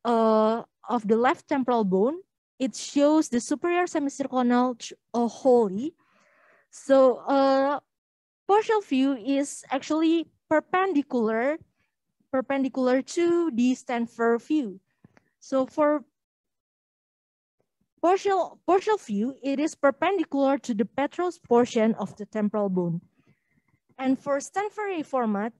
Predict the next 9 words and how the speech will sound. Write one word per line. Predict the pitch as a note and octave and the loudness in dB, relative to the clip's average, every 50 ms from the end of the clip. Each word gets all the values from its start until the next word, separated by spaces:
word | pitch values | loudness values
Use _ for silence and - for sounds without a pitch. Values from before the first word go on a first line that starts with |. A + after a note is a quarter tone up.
| _ - | _ -12
it, | C4+ A3+ - _ _ - - - _ - | -12 -12 -14 _ _ -20 -20 -16 _ -2
it | C#4 C4+ | -2 0
is | C#4 D#4 D#4+ - - _ _ | 0 0 -2 -4 -8 _ _
parallel | D4+ D4 D4+ E4 F4 E4+ D#4 B3+ G#3 F#3+ G3+ B3 E4 F#4 _ _ _ _ | 0 2 2 2 2 0 0 -2 -4 -4 -6 -6 -6 -8 _ _ _ _
here | _ _ A3+ A3 G#3+ B3 D#4 F4+ - _ _ _ _ _ _ _ _ _ - - | _ _ -6 -4 -4 -4 -6 -8 -12 _ _ _ _ _ _ _ _ _ -4 0
to | D4+ D#4 | 2 2
the | C#4 C#4 C#4+ | 2 2 -2
petrous | - - D4 D4 D4+ - - F4+ G4+ G4 - - - | -2 0 0 0 0 0 2 2 2 2 0 -4 -10
bone, | G3+ F#3 G#3+ G#3+ A3+ A#3+ B3 C#4+ D4 | -4 0 0 2 4 4 2 0 -2